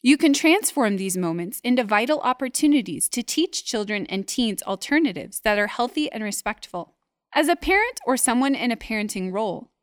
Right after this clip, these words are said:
you can choose to be purposeful and deliberate about the ways you respond when you feel your child or teen has shown disrespect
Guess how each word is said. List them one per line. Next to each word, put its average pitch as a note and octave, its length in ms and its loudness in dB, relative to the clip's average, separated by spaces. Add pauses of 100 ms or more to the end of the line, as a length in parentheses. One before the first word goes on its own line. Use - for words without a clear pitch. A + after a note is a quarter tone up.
(100)
you A#3 140 -2
can B3+ 160 4
choose D4 340 2
to D4+ 100 -6
be A3 140 -4
purposeful E4+ 720 -2
and G#3+ 140 -4
deliberate G3+ 600 -2
about G3 260 2
the G3+ 100 -4
ways G#3+ 320 -2
you A3 80 -4
respond G3+ 580 -2
when G3+ 180 -2
you G3+ 120 -4
feel A3+ 240 -2
your F#3 160 -2
child A#3+ 480 0
or A3 120 -6
teen A3 520 -2
has B3+ 200 0
shown A#3 280 0
disrespect - 800 -4